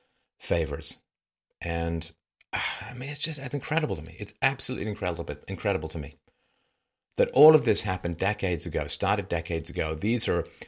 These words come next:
rich, powerful, beautiful, talented, famous, much beloved actresses who are worth tens or hundreds of millions of dollars. And now that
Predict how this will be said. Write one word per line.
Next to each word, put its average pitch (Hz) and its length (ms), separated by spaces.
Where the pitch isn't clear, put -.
rich, 110 540
powerful, 107 540
beautiful, 104 560
talented, 95 640
famous, 104 540
much 95 320
beloved 82 440
actresses 87 680
who 131 100
are 117 60
worth 110 460
tens 139 360
or 92 60
hundreds 104 500
of 85 100
millions 90 400
of 76 100
dollars. 98 520
And 107 180
now 113 520
that 90 640